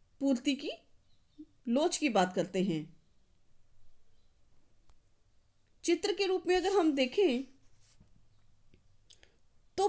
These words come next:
पहला चित्र जो हमारा है, इलास्टिसिटी जो है वह अपरिमित है हमारी, इन्फिनिट है,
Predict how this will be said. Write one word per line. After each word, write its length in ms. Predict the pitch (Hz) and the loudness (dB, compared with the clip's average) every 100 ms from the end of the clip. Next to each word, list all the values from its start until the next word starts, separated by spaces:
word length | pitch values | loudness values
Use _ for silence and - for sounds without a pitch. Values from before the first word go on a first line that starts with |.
| 403 294 | 2 6
पहला 360 | 277 294 392 | 6 8 6
चित्र 340 | 427 359 - 320 | 6 2 0 -2
जो 180 | 302 330 | 0 2
हमारा 420 | 269 240 208 202 | 4 4 4 4
है, 400 | 277 254 180 - _ - - _ _ - | 4 2 0 -8 _ -20 -20 _ _ 2
इलास्टिसिटी 800 | 254 247 254 370 370 330 349 494 - - - _ _ _ _ _ - | 6 6 6 2 0 0 -2 -4 -6 -20 -20 _ _ _ _ _ -10
जो 260 | 208 247 311 | -4 2 4
है 200 | 339 320 571 _ _ _ _ _ _ _ _ - - - - - - _ _ _ _ _ - _ _ _ _ _ - | 4 2 -2 _ _ _ _ _ _ _ _ -20 -20 -20 -20 -20 -20 _ _ _ _ _ -20 _ _ _ _ _ -10
वह 380 | 208 262 302 359 | 4 6 8 6
अपरिमित 960 | 480 - - 302 359 359 302 277 240 269 | 4 -4 2 6 8 8 8 6 4 2
है 120 | 240 | 0
हमारी, 400 | 226 190 180 349 - - - - - - - _ _ - | 2 2 2 -2 -8 -20 -20 -20 -20 -20 -20 _ _ -2
इन्फिनिट 600 | 302 302 311 302 220 180 | 4 4 4 2 2 0
है, 120 | - | -6